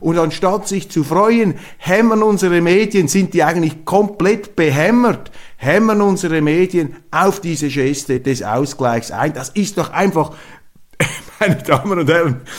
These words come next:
mir fehlen die Worte, mir fehlen die Worte für diesen unglaublichen Unsinn, der da einfach verzapft wird.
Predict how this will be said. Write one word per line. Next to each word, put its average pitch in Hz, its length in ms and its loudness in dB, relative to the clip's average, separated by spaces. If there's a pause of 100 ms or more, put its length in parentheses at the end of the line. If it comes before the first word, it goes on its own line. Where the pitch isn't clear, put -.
(140)
mir 190 220 4
fehlen 202 540 0
die 185 140 -4
Worte, 196 500 0 (180)
mir 175 200 2
fehlen 175 360 2
die 165 140 4
Worte 175 460 2 (180)
für 175 180 4
diesen 175 380 0
unglaublichen 180 1300 0 (260)
Unsinn, 220 720 2 (180)
der 175 160 2
da 170 220 0
einfach 170 540 -2 (140)
verzapft - 720 -8
wird. 170 300 4